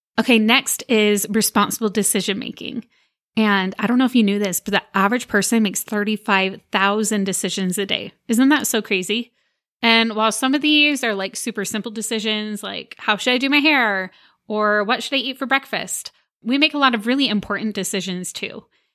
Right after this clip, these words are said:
And we can help kids learn how to make responsible decisions.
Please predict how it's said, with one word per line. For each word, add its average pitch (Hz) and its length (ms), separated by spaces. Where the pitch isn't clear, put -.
And 226 220
we 262 80
can 294 120
help 285 180
kids 214 320
learn 214 240
how 226 140
to 202 60
make 196 240
responsible 196 600
decisions. - 720